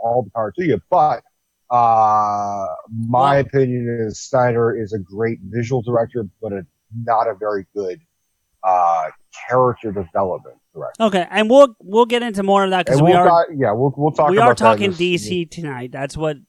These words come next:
Speaker 2: this is about, and that's what Rico's alluding to. We're gonna get into the D C movies,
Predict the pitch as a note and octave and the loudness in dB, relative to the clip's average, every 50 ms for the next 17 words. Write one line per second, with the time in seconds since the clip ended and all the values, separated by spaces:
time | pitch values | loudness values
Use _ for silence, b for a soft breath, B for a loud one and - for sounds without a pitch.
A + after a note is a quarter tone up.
0 | _ _ _ _ C#3+ D#3 D3+ C#3+ D3 C#3 C3 C#3 D3+ D3+ C#3+ C#3 C#3 C3+ C#3 C#3+ | _ _ _ _ -10 -10 -8 -8 -10 -10 -6 -4 -4 -4 -4 -4 -8 -10 -10 -10
1 | C#3 C#3+ D3 C#3+ D3 C#3 B2 C#3+ C3 C3+ D3 D#3 D3+ C#3+ C3+ B2 - C3 B2+ B2+ | -10 -8 -8 -6 -6 -6 -6 -6 -6 -6 -4 -4 -4 -4 -6 -8 -10 -8 -6 -6
2 | C3 C#3 D#3 E3 E3 F3+ F3+ E3+ - F3+ E3 D3+ C#3+ C#3 D3+ E3 D#3+ - - E3 | -6 -4 -4 -4 -2 -4 -4 -6 -6 -8 -8 -8 -8 -8 -8 -8 -8 -8 -10 -10
3 | D#3 D3+ D#3+ F3 G#3 G#3+ A3 G#3 G3+ F#3+ - | -6 -4 -2 -2 -2 -2 -4 -6 -6 -10 -12